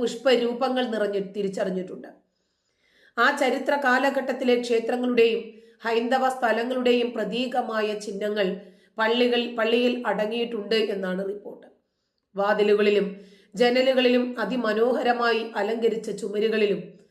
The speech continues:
ഒക്കെയുള്ള യഥാർത്ഥ വാസ്തുവിദ്യ പലതും പ്ലാസ്റ്ററും പെയിന്റും ഉപയോഗിച്ച് മറച്ചു വെച്ചിട്ടുണ്ട്.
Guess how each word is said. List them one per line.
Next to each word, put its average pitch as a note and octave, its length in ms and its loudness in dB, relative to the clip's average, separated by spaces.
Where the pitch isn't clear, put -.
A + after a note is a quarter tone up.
ഒക്കെയുള്ള C4 420 2
യഥാർത്ഥ A#3 460 -2
വാസ്തുവിദ്യ G3+ 720 -4
പലതും G3 340 -2
പ്ലാസ്റ്ററും A#3 540 -2
പെയിന്റും B3 480 -2
ഉപയോഗിച്ച് G3+ 520 0
മറച്ചു G3 380 -8
വെച്ചിട്ടുണ്ട്. - 440 -10